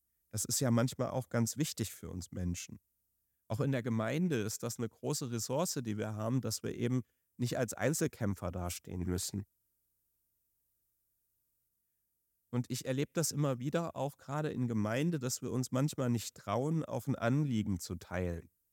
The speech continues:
Ja, ob das jetzt ein Gebetsanliegen ist oder wo man was preisgibt, wo man gerade vielleicht nicht so erfolgreich und nicht so gut unterwegs ist in einem Punkt, weil das manchmal auch was mit Scham zu tun hat, weil man auch nicht den anderen immer zur Last fallen will.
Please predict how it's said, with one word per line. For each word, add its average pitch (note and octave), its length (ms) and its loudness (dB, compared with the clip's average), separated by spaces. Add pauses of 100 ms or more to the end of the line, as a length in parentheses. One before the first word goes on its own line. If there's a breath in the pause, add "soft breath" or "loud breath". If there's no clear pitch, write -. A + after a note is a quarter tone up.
(140)
Ja, A#2+ 320 -2
ob - 160 -20
das - 160 0
jetzt A2 180 0
ein G#2 80 2
Gebetsanliegen B2 840 0
ist A#2 340 -4
oder G#2+ 220 -2 (320)
wo G#2+ 80 0
man G#2+ 180 4
was G2+ 160 0
preisgibt, C3+ 640 -2
wo G#2+ 100 2
man G#2+ 140 4
gerade A2 340 -2
vielleicht A2 280 -2
nicht C3+ 160 -2
so B2+ 340 -2 (360)
erfolgreich C3 720 0
und B2 80 2
nicht C3 140 2
so B2 140 -2
gut D3+ 260 -2
unterwegs B2+ 640 -2
ist A#2+ 400 -4 (480)
in A#2 140 2
einem A2 120 4
Punkt, B2+ 460 2
weil G2+ 120 4
das A2 180 0
manchmal A#2 320 2
auch A2 100 -2
was A2+ 160 -2
mit G#2+ 160 0
Scham D3 360 0
zu - 140 -6
tun C3 380 0
hat, B2 320 -2
weil G#2+ 140 0
man A2 200 2
auch G#2+ 200 -4
nicht A#2+ 260 0
den G#2+ 120 2
anderen A#2+ 440 2
immer A#2 220 2
zur G#2 140 -2
Last C#3+ 260 0 (100)
fallen C3 340 -2
will. B2+ 240 -2